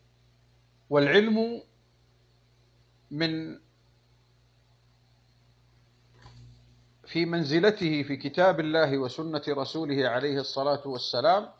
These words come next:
معلوم لا يخفى، فإن ربنا جل وعلا لم يأمر نبيه محمدا عليه الصلاة والسلام بأن يستزيد من شيء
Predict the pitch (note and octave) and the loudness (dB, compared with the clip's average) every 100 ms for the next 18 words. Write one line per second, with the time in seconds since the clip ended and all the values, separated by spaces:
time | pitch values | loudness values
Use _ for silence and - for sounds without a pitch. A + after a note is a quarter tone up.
0 | _ _ _ _ _ _ _ C#3+ D3+ D3+ | _ _ _ _ _ _ _ 0 4 4
1 | F#3+ F#3+ D#3+ C#3+ D3 F3 E3 - - G2 | 4 2 0 4 6 8 6 2 -8 -10
2 | - _ _ _ _ _ _ _ - - | -12 _ _ _ _ _ _ _ -20 -20
3 | - _ D3+ D#3 F3+ E3+ E3+ D#3 D#3+ D#3+ | -20 _ 0 0 2 2 2 2 2 4
4 | D3 A#2 D#3 D#3+ D3+ C#3+ C#3 D3 D3 - | 2 2 2 6 8 8 8 8 6 2
5 | - _ _ _ _ _ _ _ _ _ | -14 _ _ _ _ _ _ _ _ _
6 | _ _ _ _ - C#3+ D#3 F3+ F3 D#3+ | _ _ _ _ 0 2 4 4 2 0
7 | C#3+ C#3 D3+ E3+ D3+ D#3 C3 A#2+ D3 D#3 | 2 0 2 4 4 2 -4 -8 -2 0
8 | D3+ C#3 B2+ C#3 C3+ B2 B2+ C#3+ C#3+ C#3+ | 0 0 -2 -2 -4 -4 -2 0 0 -2
9 | C3 - C3 D3+ D#3 - _ _ _ _ | -8 -4 2 4 4 0 _ _ _ _
10 | _ _ _ _ _ _ A2+ A#2 B2 C#3 | _ _ _ _ _ _ -8 -6 -2 -2
11 | - C#3 B2 D#3 C#3 C3+ C3 E3 D#3+ C#3 | -2 -2 -2 0 0 0 0 0 0 0
12 | D3 | -6